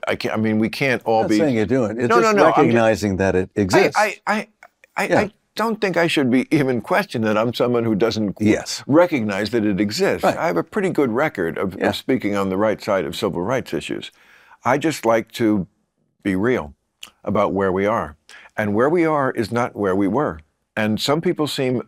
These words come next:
Speaker 1: literally reluctant. Uh, it seems like they, they feel like the, the worse I think things are, the better person I am. That's what I get from a lot of the left, you know. "I think things are worse than you do, so that's what makes me good."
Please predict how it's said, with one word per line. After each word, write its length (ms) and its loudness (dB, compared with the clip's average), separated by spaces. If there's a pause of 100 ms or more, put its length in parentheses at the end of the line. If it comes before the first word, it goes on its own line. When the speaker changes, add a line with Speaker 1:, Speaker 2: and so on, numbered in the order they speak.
Speaker 1:
literally 500 0
reluctant. 800 -2 (600)
Uh, 80 -2 (100)
it 100 0
seems 220 0
like 180 0
they, 160 2
they 240 0
feel 220 0
like 220 0 (680)
the, 280 0
the 120 0
worse 380 0
I 120 0
think 300 -2
things 340 -2
are, 240 4
the 120 -2
better 280 0
person 500 -4
I 220 0
am. 400 -6 (440)
That's 300 0
what 120 0
I 100 2
get 260 0
from 200 -4
a 60 -2
lot 220 0
of 140 -4
the 100 -2
left, 480 -6
you 120 -6
know. 260 -6 (440)
"I 160 0
think 260 0
things 300 0
are 80 4
worse 280 2
than 200 -2
you 180 2
do, 260 -4 (220)
so 180 0
that's 280 0
what 120 0
makes 320 -2
me 180 0
good." 460 -2